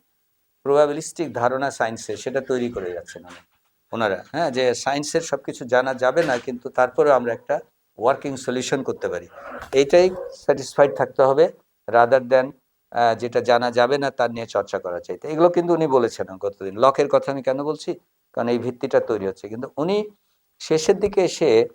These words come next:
এই যে তাহলে ওয়ার্ল্ড, এই ওয়ার্ল্ডে এটাকে বলা হচ্ছে প্রাইমারি কোয়ালিটি আর সেকেন্ডারি কোয়ালিটি বলে ডিফাইন করলেন।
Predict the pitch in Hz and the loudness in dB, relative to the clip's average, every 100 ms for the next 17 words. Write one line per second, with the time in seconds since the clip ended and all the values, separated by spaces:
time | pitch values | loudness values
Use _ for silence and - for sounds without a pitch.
0 | _ _ _ _ - 143 143 165 165 139 | _ _ _ _ -4 -4 0 -2 2 0
1 | 143 151 120 120 127 104 87 _ _ - | 2 0 4 8 8 6 0 _ _ -4
2 | 131 135 139 160 196 202 139 131 131 123 | -2 4 4 2 -4 -6 -6 -4 -2 0
3 | 123 131 135 - 123 131 147 151 151 143 | 0 -2 -4 2 2 2 -4 -4 -4 -4
4 | 143 202 190 135 - 113 120 120 117 117 | -6 -6 -6 -4 -6 -2 0 0 0 -2
5 | 104 104 110 131 180 104 - 90 - 85 | -2 -4 -10 -8 -10 -12 -8 -8 -8 -16
6 | 87 | -18